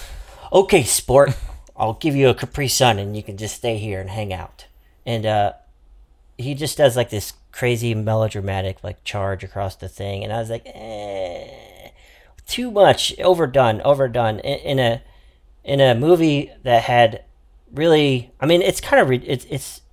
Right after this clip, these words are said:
not as fantastical as I remembered it being, but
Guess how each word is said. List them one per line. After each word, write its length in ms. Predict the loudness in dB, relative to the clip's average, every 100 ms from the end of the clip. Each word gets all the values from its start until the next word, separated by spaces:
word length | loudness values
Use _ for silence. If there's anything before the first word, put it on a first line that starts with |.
| _ _ _ _ 0
not 220 | 2 4
as 180 | 2 2
fantastical 880 | -2 -2 -2 -2 -2 -6 -4 -4 -4
as 160 | -2 0
I 40 |
remembered 400 | -2 -4 -6 -6
it 100 | -6
being, 320 | -4 -6 -6 -10 _ -20 -20 _ _ _ _ _ _
but 400 | 4 4 4 -8